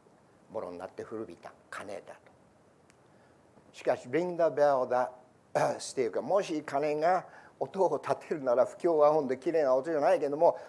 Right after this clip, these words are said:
音を立てられるなら音を叩き続けよう。突然、「Forget your perfect offering」という言葉が出てくるんですよ。これもユダヤ教ですね。ユダヤ教においては、神様に捧げる祭がパーフェクトじゃなきゃいけない。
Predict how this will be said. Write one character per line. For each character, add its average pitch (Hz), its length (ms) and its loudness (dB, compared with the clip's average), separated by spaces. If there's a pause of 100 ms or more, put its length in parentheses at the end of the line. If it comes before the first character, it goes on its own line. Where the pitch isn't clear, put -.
音 185 320 4
を - 60 0
立 - 160 -4
て 175 120 0
ら 175 100 -2
れ 180 60 -4
る 175 60 -10
な 175 100 0
ら 175 80 2
音 - 320 -4
を 131 60 -4
叩 - 360 -12
き - 40 -20
続 - 180 -20
け 120 140 -16
よ - 100 -20
う。 - 1400 -20
突 185 300 -4
然、 175 280 4 (160)
「Forget 156 340 0
your 143 180 -6 (120)
perfect - 600 -8
offering」 85 480 -12
と - 60 -20
い - 20 -20
う - 40 -20 (120)
言 107 100 -8
葉 98 60 -8
が 85 80 -10
出 92 140 -12
て 80 100 -20
く - 100 -20
る - 60 -20
ん - 60 -20
で - 60 -20
す - 160 -20
よ。 - 40 -20 (640)
こ 143 100 -4
れ 123 60 -6
も 113 80 -2
ユ 113 120 -4
ダ 107 100 -2
ヤ 95 120 -6
教 95 180 -14
で - 120 -18
す - 100 -20
ね。 - 60 -20 (920)
ユ 139 80 0
ダ 139 60 10
ヤ 131 80 8
教 135 160 2
に 127 140 0
お 127 40 0
い 123 80 -4
て 123 100 -6
は、 113 200 2
神 131 200 -6
様 107 240 -10
に 101 100 -12
捧 - 200 -10
げ 107 120 -8
る 95 80 -12
祭 95 180 -16
が 92 100 -18 (240)
パ - 220 6
ー 226 40 8
フ - 120 0
ェ - 60 -2
ク - 80 -14
ト 143 100 -2
じ 143 100 -6
ゃ - 60 -6
な - 120 -10
き - 100 -20
ゃ - 20 -20
い - 40 -20
け - 120 -20
な - 80 -20
い。 - 40 -20